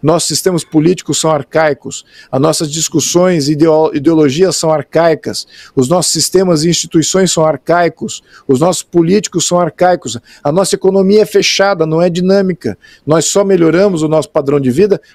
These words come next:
quando a gente importa o que, que os outros desenvolveram. Nós só avançamos quando nós importamos o que, que os outros já inovaram.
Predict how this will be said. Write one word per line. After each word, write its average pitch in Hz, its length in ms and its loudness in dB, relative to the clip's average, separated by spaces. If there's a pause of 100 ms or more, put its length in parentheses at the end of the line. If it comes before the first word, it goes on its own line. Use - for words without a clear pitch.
quando 190 180 0
a 190 40 2
gente 185 280 -2
importa 208 580 2
o 214 40 -4
que, 220 140 -10
que 214 140 0
os 156 120 2
outros 202 260 2
desenvolveram. 202 840 2 (540)
Nós 175 200 2
só 214 260 2
avançamos 190 920 0
quando 202 300 0
nós 202 340 0 (320)
importamos 220 960 0 (180)
o 175 120 2
que, 233 180 -2
que - 140 -2
os 175 200 2
outros 226 460 2
já 202 140 4
inovaram. 220 840 0